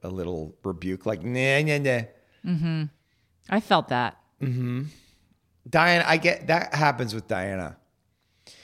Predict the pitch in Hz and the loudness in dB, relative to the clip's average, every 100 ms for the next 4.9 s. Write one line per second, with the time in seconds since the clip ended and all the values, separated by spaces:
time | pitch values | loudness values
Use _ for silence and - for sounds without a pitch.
0 | - _ _ _ - _ _ 143 139 143 | -20 _ _ _ -20 _ _ -2 4 4
1 | 147 - 135 135 127 123 120 117 113 110 | 4 0 2 4 4 4 2 0 -2 -4
2 | 135 _ _ _ _ _ _ _ _ _ | -8 _ _ _ _ _ _ _ _ _
3 | _ - - 127 127 - 120 120 117 113 | _ -6 -2 -2 -2 -4 -4 -2 -2 -2
4 | 107 107 104 98 101 113 165 202 | 0 0 -2 -2 -2 -2 -4 -6